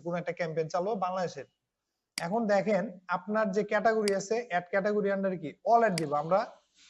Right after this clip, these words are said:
all অ্যাড দেওয়ার পরে কি করব? এখানে আপনার রিলেটেড, যে আপনি মনে করেন যে ফ্যাশন নিয়ে কাজ করেন, টি-শার্ট ডিজাইন নিয়ে কাজ করতেছেন, আপনি টি-শার্ট বিক্রি করেন, টি-শার্ট দিয়ে সার্চ দেন।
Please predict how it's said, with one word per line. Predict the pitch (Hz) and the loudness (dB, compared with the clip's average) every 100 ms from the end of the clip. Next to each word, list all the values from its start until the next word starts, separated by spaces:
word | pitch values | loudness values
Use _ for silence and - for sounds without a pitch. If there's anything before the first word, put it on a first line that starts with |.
| - 170 | -4 4
all | 196 | 6
অ্যাড | 220 190 | 6 6
দেওয়ার | 247 247 254 | 4 6 4
পরে | 254 247 | 4 2
কি | 233 247 | 0 2
করব? | 240 277 208 | 4 2 0
এখানে | 202 240 320 - _ _ _ _ - 214 | 0 0 -2 -8 _ _ _ _ -6 -4
আপনার | - 254 220 185 | -2 0 2 4
রিলেটেড, | 202 202 156 - - _ _ _ _ | 4 4 2 -2 -8 _ _ _ _
যে | 190 | -4
আপনি | 196 226 226 | -2 -2 0
মনে | 220 | 0
করেন | 214 214 | 0 0
যে | 214 | -2
ফ্যাশন | 190 170 208 202 | -2 0 0 2
নিয়ে | 196 | 2
কাজ | 185 - | 2 2
করেন, | 151 - | 0 2
টি-শার্ট | 226 240 190 | 4 4 6
ডিজাইন | 202 185 180 | 4 4 4
নিয়ে | 165 165 | 4 2
কাজ | 160 | 2
করতেছেন, | 160 139 - 120 _ _ _ _ - | -2 -2 -8 -12 _ _ _ _ -6
আপনি | 170 208 208 | -2 -2 0
টি-শার্ট | 226 240 202 | 2 2 0
বিক্রি | 196 196 | -2 0
করেন, | 160 123 - _ _ _ _ | 0 0 -8 _ _ _ _
টি-শার্ট | 220 202 208 202 | -4 0 2 2
দিয়ে | 196 | -2
সার্চ | - 131 127 | -4 -8 -6
দেন। | 135 | -12